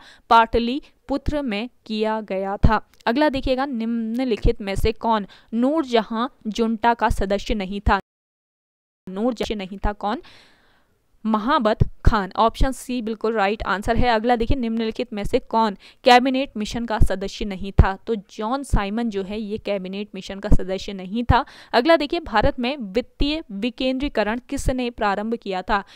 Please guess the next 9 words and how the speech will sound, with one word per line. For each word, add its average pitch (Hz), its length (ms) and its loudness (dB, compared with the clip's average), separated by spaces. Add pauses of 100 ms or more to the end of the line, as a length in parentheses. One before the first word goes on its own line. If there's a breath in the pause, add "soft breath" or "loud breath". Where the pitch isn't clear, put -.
(160 loud breath)
भारत 226 340 2
में 294 120 -6
वित्तीय 247 400 0
विकेंद्रीकरण 214 720 -8
प्रारंभ 208 520 -6
किया 202 260 -6
था 214 100 -4
किसने? 220 460 -4 (260 loud breath)
लॉर्ड 196 400 0